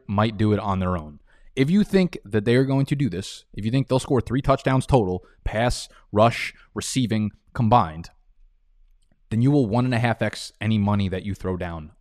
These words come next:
on this game. Aaron Jones and Davante Adams, which I will go into heavily later on in this video, are playing against Jacksonville as thirteen-point favorites at home, meaning that they have an implied total of thirty-two and a half points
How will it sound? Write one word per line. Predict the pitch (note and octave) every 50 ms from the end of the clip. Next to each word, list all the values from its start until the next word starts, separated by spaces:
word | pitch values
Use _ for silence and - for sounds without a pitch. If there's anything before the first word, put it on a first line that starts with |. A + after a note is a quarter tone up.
| _
on | - F2+ F2 F2
this | F2+ E2+ -
game. | - F#2 E2+ D#2 D2 _ _ _ _ _ _ _ _ _ _ _ _ _ _ _ _ _ _ -
Aaron | B2+ E3 F3+
Jones | D3+ E3 D#3 D3 C#3
and | B2 A#2+
Davante | B2 A#2+ A#2 A#2+
Adams, | G#2+ G2+ G2 F#2 F#2+ F#2+ F2+ - - - _
which | - G2 -
I | G#2+ G#2+
will | A2 A2
go | G2 G#2+ G#2 G#2
into | G2+ - G2
heavily | F#2+ - B2+ A#2+ G#2+ G2+ G2+
later | F#2+ F#2+ G2 F#2+ F#2+ F#2+
on | G2 G2
in | G2+ G#2+
this | G#2+ G2 -
video, | A2+ A#2+ A#2+ B2+ C3 C3+ C#3
are | -
playing | - - - C#3 D3
against | D3+ C#3 C3
Jacksonville | - A2 G#2 G#2 - G#2 G2 - F#2+ F#2+ F#2 - _ _ _ _ _ _ _ _ _ _ _
as | - G#2 G2+ G2 F#2+ F#2+ F2+ - - _ -
thirteen-point | C3 C3+ C3 - D3 C#3+ C#3 - - C3 B2+ G2
favorites | - A2+ G#2 G2 G2+ G2+ G2 - - - _
at | - G#2+ C3+ -
home, | - - B2+ A2 G2 F#2+ G2+ A2+ - _ _ _ _ _ _ _ _ _ _ _ _ _ _ _
meaning | G#2+ A2 A2+ A2+ A2 G#2+
that | G2+ G2 -
they | A#2+ B2
have | B2 A#2+ A#2
an | A2+ G2+
implied | F2+ - - A#2 A#2 A#2
total | A#2 A#2+ A2+ A2+ A2 A2+
of | - -
thirty-two | - - - G#2+ A2+ B2+ B2+ - - A#2
and | A#2 G#2
a | F#2+
half | G2+ G2 F#2+ -
points | - - F#2 E2+ - - -